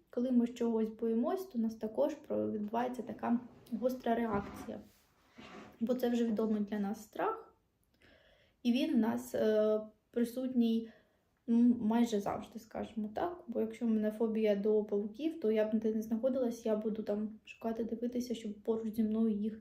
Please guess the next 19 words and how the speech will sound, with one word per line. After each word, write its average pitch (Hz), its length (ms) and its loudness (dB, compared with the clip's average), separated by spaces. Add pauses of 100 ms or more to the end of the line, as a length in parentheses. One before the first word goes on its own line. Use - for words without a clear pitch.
не 226 80 0
було. 208 400 -8 (480)
Також 247 580 0
є 247 460 2 (180)
генетична 240 600 4
схильність 220 560 2
до 240 100 -2
паніки: 294 800 -2
це 240 240 0
такі 233 280 -4
більш 208 500 -2 (400)
чутле-, 240 680 2
чутливі 233 440 2
люди 320 420 2 (580)
до 226 200 4
того, 254 300 4
що - 180 -2
відбувається 214 760 -2
навколо. - 560 -6